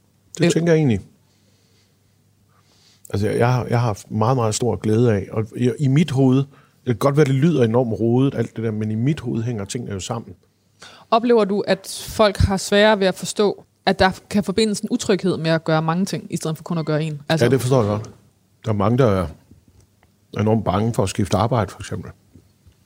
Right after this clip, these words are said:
Speaker 1: Forbundet med en kolossal utryghed. Altså, vi vil hellere nærmest skifte partner, end at skifte arbejde, ikke? Men, men det hænger ligesom... Ja, det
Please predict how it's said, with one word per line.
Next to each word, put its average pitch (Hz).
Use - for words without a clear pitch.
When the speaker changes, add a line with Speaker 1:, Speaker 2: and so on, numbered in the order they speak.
Speaker 1:
Forbundet 110
med 104
en 101
kolossal 98
utryghed. -
Altså, 95
vi 92
vil 92
hellere 110
nærmest 98
skifte -
partner, 98
end 90
at 85
skifte 92
arbejde, 95
ikke? 120
Men, 127
men 113
det 120
hænger 127
ligesom... 131
Ja, 131
det 120